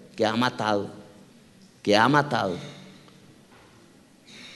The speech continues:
Es cuando decimos que desde el poder se ha matado, no estamos en una democracia.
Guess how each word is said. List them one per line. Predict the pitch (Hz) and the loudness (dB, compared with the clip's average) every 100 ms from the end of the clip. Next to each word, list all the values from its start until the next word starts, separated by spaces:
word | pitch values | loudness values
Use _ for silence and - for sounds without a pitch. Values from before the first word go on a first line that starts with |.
| - | 4
Es | 131 143 | 6 10
cuando | 156 139 | 10 10
decimos | 131 123 123 156 175 | 8 8 6 6 6
que | 151 | 6
desde | 135 131 117 123 | 8 8 6 2
el | 120 | 2
poder | - 127 151 156 | 2 6 6 6
se | - 180 | 6 8
ha | 165 | 8
matado, | 160 165 151 151 147 143 | 6 6 8 8 8 4
no | 127 127 | 2 2
estamos | 127 135 135 | 2 2 2
en | 117 | 2
una | 120 123 | 2 2
democracia. | 117 98 - 143 - | 0 -2 -4 -8 -8